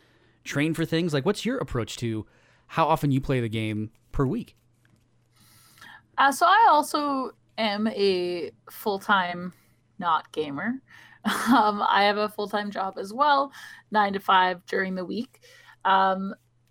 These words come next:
Speaker 2: I will say that, <sighs> hmm, it's tough. My weeks are just, like, all accounted for. Like, Mondays, I have a meeting with a thing,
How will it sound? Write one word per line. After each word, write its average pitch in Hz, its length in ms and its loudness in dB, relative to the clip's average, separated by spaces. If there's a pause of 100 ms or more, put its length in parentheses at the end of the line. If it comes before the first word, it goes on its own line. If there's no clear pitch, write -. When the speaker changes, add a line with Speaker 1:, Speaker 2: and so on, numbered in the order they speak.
(420)
Speaker 2:
I 277 100 4
will 294 260 2
say 285 460 4
that, 240 480 0 (1300)
<sighs> - 500 -14
hmm, 190 320 -8 (280)
it's 381 160 -4
tough. 220 260 2 (520)
My 349 260 6
weeks 403 240 2
are 254 160 0
just, 247 240 -8
like, 233 180 0 (140)
all 214 240 6
accounted 202 400 -6
for. - 400 -12
Like, 214 200 0 (400)
Mondays, 311 840 -2 (160)
I 240 140 0
have 233 180 0
a 233 80 2
meeting 233 320 2
with 233 140 0
a 226 40 0
thing, 220 480 0